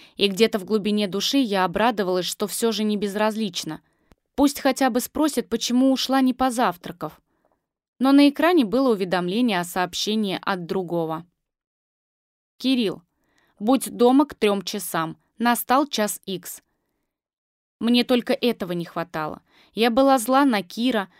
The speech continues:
он сдал меня Руслану. И как ни в чём не бывало, ждёт, что я ноги перед ним раздвину. С какой такой радости? Не пойду домой.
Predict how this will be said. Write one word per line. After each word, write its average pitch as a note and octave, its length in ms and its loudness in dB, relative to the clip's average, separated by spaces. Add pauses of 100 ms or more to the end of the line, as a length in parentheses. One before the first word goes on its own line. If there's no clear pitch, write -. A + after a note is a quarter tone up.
(140)
он B3 200 2
сдал G#3+ 300 2
меня A#3 280 2
Руслану. F3+ 600 -6 (400)
И A3 80 2
как C#4 220 2
ни B3+ 80 4
в - 80 -4
чём C#4 200 4
не A#3 120 2
бывало, G3 480 2
ждёт, A3 360 0 (220)
что - 200 -4
я G3+ 180 0
ноги C#4 260 2
перед A3+ 260 -2
ним G3 200 -2
раздвину. F3 580 -4 (160)
С - 140 -16
какой D4+ 320 2
такой A3 300 0
радости? G#3 540 -2 (380)
Не G#3 140 0
пойду A3 360 2
домой. F#3 440 -4